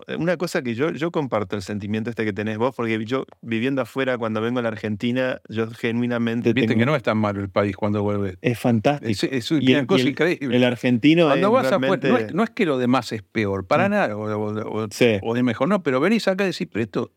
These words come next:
Speaker 1: Es genial.
Speaker 2: no es, no es
Speaker 1: Sos
Speaker 2: tan desastre como me están diciendo", ¿no? Claro.
Speaker 1: Este, ¿cómo te sentís siendo ese optimista en un mar de pesimistas? Porque la verdad que el pesimismo es como lo políticamente
Speaker 2: Sí.
Speaker 1: correcto en Argentina
Speaker 2: Pero
Speaker 1: hoy en día.
Speaker 2: porque es el tema mío de todos los días.
Speaker 1: Mm.
Speaker 2: Siri, yo era político de chiquito.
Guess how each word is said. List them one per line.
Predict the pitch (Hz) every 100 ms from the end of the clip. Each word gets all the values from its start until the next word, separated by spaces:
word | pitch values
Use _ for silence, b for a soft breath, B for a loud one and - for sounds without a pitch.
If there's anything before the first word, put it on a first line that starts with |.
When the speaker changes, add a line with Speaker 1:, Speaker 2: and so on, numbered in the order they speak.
| _
Speaker 1:
Es | 127
genial. | - 170 254 180 -
Speaker 2:
no | - 233
es, | 160 165 _
no | - 190
es | 165
Speaker 1:
Sos | 123
Speaker 2:
tan | 220 190
desastre | 147 220 233 165
como | 123 120
me | 123
están | 127 143
diciendo", | 135 - 233 117 101
¿no? | 139 214
Claro. | - 277 269 - _ _ _
Speaker 1:
Este, | - 117 101 - 113 104 _
¿cómo | - 175 190
te | 156
sentís | 143 139 151 117
siendo | 113 104 107
ese | 98 110 104
optimista | 95 - 117 135 - 156 131
en | 110
un | 104
mar | 107 131
de | 120
pesimistas? | 95 95 101 98 90 107 101
Porque | 107 101
la | 101
verdad | 107 131
que |
el | 151
pesimismo | 131 117 127 139 165 156
es |
como | - 120
lo | 110 104
políticamente | 120 131 131 127 120 127 135
Speaker 2:
Sí. |
Speaker 1:
correcto | 113 110 139 123 -
en | 104
Argentina | 98 110 101 151
Speaker 2:
Pero | 156 160
Speaker 1:
hoy | 156
en |
día. | 95
Speaker 2:
porque | 151 208
es | 185
el | 156
tema | - 160 143
mío | 170 151
de | 123
todos | 147 135
los | 120
días. | 160 127 92 87 - -
Speaker 1:
Mm. |
Speaker 2:
Siri, | 107 170 131 98
yo | 180
era | 151
político | 113 120 123 104 98
de |
chiquito. | 95 107 107 95 95